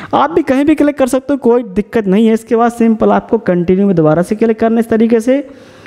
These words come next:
और इसके बाद देखो आ चुका है Instagram का password डालने के लिए, यानी आपको अपनी आईडी का password यहाँ पर enter करना। हो सकता है आपको password ही याद ना हो,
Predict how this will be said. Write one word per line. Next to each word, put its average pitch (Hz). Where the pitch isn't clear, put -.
और 254
इसके 254
बाद 247
देखो 247
आ 196
चुका 202
है 208
Instagram 175
का -
password 160
डालने 151
के 151
लिए, 135
यानी 247
आपको 277
अपनी 285
आईडी 240
का 262
password 202
यहाँ 202
पर 196
enter 170
करना। 208
हो 285
सकता 233
है 190
आपको 175
password 147
ही 180
याद 143
ना 139
हो, 190